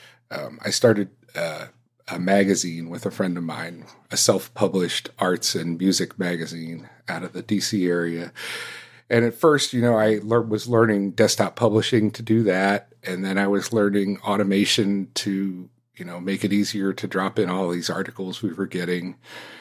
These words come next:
And I sort of taught myself that on the side. Um, and then I also just at jobs, having grown up around computers, and this was late eighties, early nineties, I was kinda a little ahead of the curve,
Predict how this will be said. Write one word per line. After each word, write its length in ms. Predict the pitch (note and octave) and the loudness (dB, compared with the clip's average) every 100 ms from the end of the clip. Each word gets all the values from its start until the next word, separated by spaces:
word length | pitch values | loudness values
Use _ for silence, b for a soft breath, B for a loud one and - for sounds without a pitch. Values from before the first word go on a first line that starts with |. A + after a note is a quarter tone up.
| B B | B B
And 100 | A2+ | 0
I 40 | G2+ | 0
sort 240 | - C3+ | 4 2
of 80 | G2 | 4
taught 240 | C3 A2 G#2 | 0 0 0
myself 480 | G2+ - G#2+ - | 0 2 2 2
that 280 | A2+ F#2+ F2 | 0 0 -2
on 180 | - F2+ | -6 -8
the 80 | E2 | -4
side. 600 | - A2+ F2+ D#2+ F#2 - - B _ | -2 0 0 -4 -10 -16 -20 B _
Um, 340 | - - - - _ - | -16 -16 -18 -20 _ -8
and 160 | G#2 A#2+ | 0 4
then 100 | A#2 | 4
I 80 | A2+ | 6
also 400 | C3 - A#2+ G2+ | 4 4 2 2
just 300 | A#2+ - G#2 | 0 0 0
at 140 | - | 0
jobs, 680 | - C3 A#2+ G#2+ G#2 - - _ _ | 0 4 4 2 -2 -10 -12 _ _
having 380 | - B2 A#2 A2 | 2 4 4 2
grown 300 | G#2 A#2 A#2 | 2 2 4
up 180 | A#2 - | 2 2
around 400 | G2 G2+ G#2 F#2 | 2 4 2 0
computers, 920 | G#2 G2 - G#2+ G#2 G2 F#2 - - - B B B - | -6 -4 4 6 6 2 -2 -6 -12 -16 B B B 0
and 140 | G2+ | 2
this 180 | G2 - | 2 2
was 320 | F#2+ - - | -2 -2 -2
late 220 | G#2 G2+ | 2 4
eighties, 320 | G2 G2+ F#2+ | 4 2 2
early 300 | G#2 F#2+ F2+ | 2 2 0
nineties, 500 | F#2 G2+ G2+ F#2+ F#2+ | 2 4 4 2 0
I 80 | G2 | 0
was 160 | G2 F#2 | 0 -2
kinda 320 | - A#2 F#2 | 0 0 0
a 20 | |
little 300 | F#2+ F#2+ F2+ - | -4 -6 -8 -2
ahead 200 | B2 G#2+ | 2 4
of 100 | F#2+ | 2
the 80 | F2+ | -2
curve, 600 | - A#2+ G#2+ G2 - | 0 4 4 2 -4